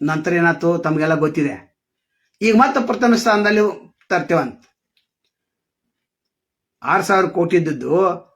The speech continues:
ಇನ್ನು ಹನ್ನೆರಡು ಸಾವಿರ ಕೋಟಿ ಮಾಡ್ತೇವೆ ಅಂತ ಹೇಳಿದಾರೆ, ಬರೀ ಭಾಷಣ ಆತು. ಇನ್ನ ಮಲ್ಲನ ಯಾದವಾಡ, ರಾಜು ಕಾಗೆ, ರಮೇಶ್ ಕತ್ತಿ, ಲಕ್ಷ್ಮಣ ಸವದಿ ಮಾತಾಡಿದ್ರು. ಎಲ್ಲಿ? ಲಕ್ಷ್ಮಣ ಸವದಿ ಮನ್ಯಾಗ, ಬೆಳಗಾವದಾಗ, ಸದಾಶಿವನಗರದಾಗ. ಏನ, ನಮ್ಮವ್ರು ಯಾರನ್ನ ಅಲ್ಲಿ ಸೇರಿಸ್ಬೇಕು,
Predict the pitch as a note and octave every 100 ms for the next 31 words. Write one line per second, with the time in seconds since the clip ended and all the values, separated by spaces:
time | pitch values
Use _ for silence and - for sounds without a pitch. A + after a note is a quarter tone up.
0 | _ _ F3 E3+ D3 F#3 G#3+ G#3+ A3 F#3+
1 | G#3 G#3 G3+ F3+ G#3+ E3 G3 G#3+ F#3 E3+
2 | F3+ E3+ A3+ G#3+ E3+ F#3 F#3 - _ _
3 | _ _ F#3 F#3+ G#3+ B3 - - E3 F3+
4 | A#3 B3 G#3+ G#3 G#3 A3 A#3+ A3+ E3 D#3+
5 | F#3 F3 E3+ E3+ F3+ - - D3+ D3+ E3
6 | D#3+ E3+ D#3 - _ - C#3+ D#3 G3+ G#3
7 | - _ _ E3 D#3+ F#3+ F#3 F3 E3 F3+
8 | G#3 _ - D#3+ D#3 D3+ C3+ B2+ _ _
9 | - C#3+ D3+ E3 D3 C#3 C#3+ C#3 C#3+ D#3+
10 | E3+ C#3+ C#3 A#2 C3 C3+ C3+ A#2+ A2+ _
11 | _ _ C#3 C3+ C3 C3 B2 A2+ - _
12 | _ D3 D3+ D3 D#3 - _ _ _ _
13 | _ _ - D3 E3 F3+ E3 D#3 E3+ F3
14 | E3+ E3 E3 C#3+ C#3 - B2 A2+